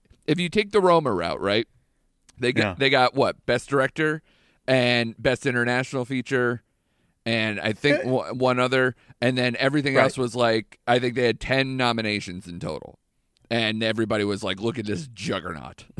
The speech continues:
Speaker 1: <laughs> And it was like, did we all forget that A, it's a Netflix movie, B, it's, you know,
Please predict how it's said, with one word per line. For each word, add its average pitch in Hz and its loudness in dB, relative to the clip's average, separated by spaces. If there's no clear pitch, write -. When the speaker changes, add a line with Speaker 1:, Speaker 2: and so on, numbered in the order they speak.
Speaker 1:
<laughs> 415 -6
And 147 2
it 151 4
was 151 0
like, 135 2
did 143 0
we 139 2
all 123 2
forget - -8
that 120 -2
A, 127 4
it's - -4
a 117 0
Netflix 104 -4
movie, 71 -10
B, 143 2
it's, - -8
you 110 -6
know, 92 -4